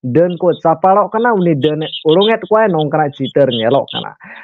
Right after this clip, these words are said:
ᱱᱚᱣᱟ ᱠᱚ ᱤᱫᱤ ᱠᱟᱛᱮᱫ, ᱱᱚᱣᱟ ᱞᱟᱦᱟ ᱛᱮᱦᱚᱸ ᱵᱚᱱ ᱠᱟᱛᱷᱟ ᱟᱠᱟᱱᱟ, ᱡᱟᱦᱟᱸ ᱞᱮᱠᱟ ᱫᱚ ᱰᱟᱹᱱ ᱥᱮ ᱟᱸᱫᱷᱟ ᱯᱟᱹᱛᱭᱟᱹᱣ ᱤᱫᱤ ᱠᱟᱛᱮᱫ, ᱡᱟᱦᱟᱸ ᱫᱚ ᱱᱚᱣᱟ ᱠᱚ ᱤᱫᱤ ᱠᱟᱛᱮᱫ, ᱟᱨ ᱨᱚᱵᱤᱱ ᱜᱚᱝᱠᱮ ᱠᱟᱹᱢᱤ ᱠᱟᱱᱟᱭ ᱦᱟᱸᱜ, ᱡᱟᱦᱟᱸ ᱵᱚᱱ ᱵᱟᱲᱟᱭ ᱜᱮᱭᱟ᱾ ᱮᱱᱠᱷᱟᱱ ᱛᱮᱦᱮᱧ ᱱᱚᱣᱟ ᱠᱚ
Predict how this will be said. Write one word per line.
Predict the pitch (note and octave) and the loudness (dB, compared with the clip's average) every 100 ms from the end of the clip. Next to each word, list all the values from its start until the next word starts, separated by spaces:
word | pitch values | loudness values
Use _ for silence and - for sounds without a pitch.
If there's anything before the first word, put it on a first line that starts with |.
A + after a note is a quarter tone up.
| - | -8
ᱱᱚᱣᱟ | - F3+ A3+ | -2 0 2
ᱠᱚ | C4 | 0
ᱤᱫᱤ | B3 | 2
ᱠᱟᱛᱮᱫ, | A#3 A#3 B3+ A3 | 0 4 2 2
ᱱᱚᱣᱟ | G3 F#3+ F#3 | 2 2 2
ᱞᱟᱦᱟ | E3+ F3+ G3 | 2 0 -2
ᱛᱮᱦᱚᱸ | G3+ G3 | -2 0
ᱵᱚᱱ | G#3 | 0
ᱠᱟᱛᱷᱟ | F#3 F#3 | -2 -2
ᱟᱠᱟᱱᱟ, | G3+ G3+ A3 A#3+ B3 | -2 0 0 0 0
ᱡᱟᱦᱟᱸ | F#3+ F3 | 0 0
ᱞᱮᱠᱟ | D#3+ E3+ | 0 0
ᱫᱚ | D#3+ C3+ C3 | 2 2 2
ᱰᱟᱹᱱ | F3+ F#3+ | 0 0
ᱥᱮ | D3+ | -2
ᱟᱸᱫᱷᱟ | C3+ C3 C3 | -2 -2 -2
ᱯᱟᱹᱛᱭᱟᱹᱣ | C3 - D#3+ D#3 | -2 2 4 4
ᱤᱫᱤ | A#2 G2+ | 2 -2
ᱠᱟᱛᱮᱫ, | G#2 G2+ G#2 - | -4 -6 -8 -4
ᱡᱟᱦᱟᱸ | C#3 C3+ | 0 2
ᱫᱚ | D3 E3+ | 2 2
ᱱᱚᱣᱟ | E3 D3+ C#3+ | 2 0 2
ᱠᱚ | D#3 | 0
ᱤᱫᱤ | D3 | 2
ᱠᱟᱛᱮᱫ, | G#3+ G#3 C#3+ - - - | 0 0 -2 -6 -20 -2
ᱟᱨ | E3 | 0
ᱨᱚᱵᱤᱱ | F3 F#3 A3 | 2 2 2
ᱜᱚᱝᱠᱮ | A3+ G3+ A3+ | 2 2 2
ᱠᱟᱹᱢᱤ | G3 G3 | 0 0
ᱠᱟᱱᱟᱭ | G#3 G3+ | -2 -2
ᱦᱟᱸᱜ, | G3+ G#3+ | -2 -2
ᱡᱟᱦᱟᱸ | G3 F#3 | 0 0
ᱵᱚᱱ | F3 F3 | 0 -2
ᱵᱟᱲᱟᱭ | C#3+ D#3 D#3+ | 0 2 0
ᱜᱮᱭᱟ᱾ | B2+ D3 G3+ F3 | 0 2 2 0
ᱮᱱᱠᱷᱟᱱ | E3 E3 | -2 -2
ᱛᱮᱦᱮᱧ | F3 G3 A3+ G3+ G3 - - | 0 0 0 -4 -8 -12 -4
ᱱᱚᱣᱟ | D3+ F#3+ | -2 0
ᱠᱚ | G3 | 2